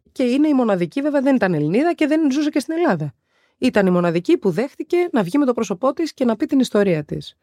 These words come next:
Και να αφηγηθεί και εκείνη τη δικαστική της οδύσσεια.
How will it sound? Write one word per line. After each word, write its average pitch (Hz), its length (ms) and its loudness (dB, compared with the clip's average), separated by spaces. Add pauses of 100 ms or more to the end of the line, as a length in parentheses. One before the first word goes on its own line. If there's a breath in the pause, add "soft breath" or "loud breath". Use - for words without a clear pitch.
(520)
Και 214 120 -2
να 202 120 2
αφηγηθεί 196 360 -2
και 262 100 -2
εκείνη 262 260 2
τη 196 80 2
δικαστική 175 420 -2
της - 140 -6
οδύσσεια. 147 500 0